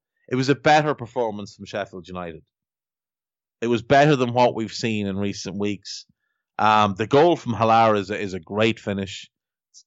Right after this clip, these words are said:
A side foot from twenty yards with a, a ton of power and pace.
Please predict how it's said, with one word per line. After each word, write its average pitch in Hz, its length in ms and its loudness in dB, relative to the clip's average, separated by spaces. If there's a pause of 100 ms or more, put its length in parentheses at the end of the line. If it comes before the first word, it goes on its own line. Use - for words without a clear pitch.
A - 80 -10
side 139 480 2
foot 113 260 -8
from 95 160 -18
twenty 107 360 -8
yards 95 420 -2
with 85 100 -16
a, - 440 -18
a 92 60 -14 (160)
ton 147 380 -2
of 110 100 -8
power 107 300 -2
and 92 100 -6
pace. 95 440 -8